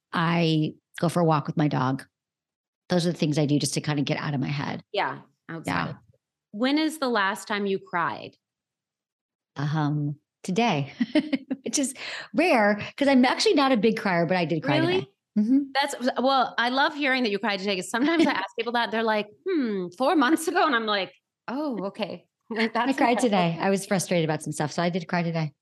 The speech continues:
Speaker 2: What are you currently reading? I feel like you're probably a big reader.
Speaker 1: Oh my God. Yeah. Right now I am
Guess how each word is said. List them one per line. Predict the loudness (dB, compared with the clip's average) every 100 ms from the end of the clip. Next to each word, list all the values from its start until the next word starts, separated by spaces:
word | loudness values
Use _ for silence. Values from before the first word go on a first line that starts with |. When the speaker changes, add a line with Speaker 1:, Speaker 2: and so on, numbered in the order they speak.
| _ _ _ _ _ _ _ -20 _
Speaker 2:
What | 2 4 4
are |
you | 2 0
currently | 0 0 0 0
reading? | -2 -4 -4 -12 -18 _
I | -14
feel | -6
like | -6
you're | -6
probably | -6 -6 -6
a |
big | -6 -8 -6
reader. | -6 -6 -6 -2
Speaker 1:
Oh | 0 2
my | 2 2
God. | 2 0 0
Yeah. | 0 2 0
Right | 0 0
now | 0 0 2 0 0
I | 0 0
am | 0 0 -2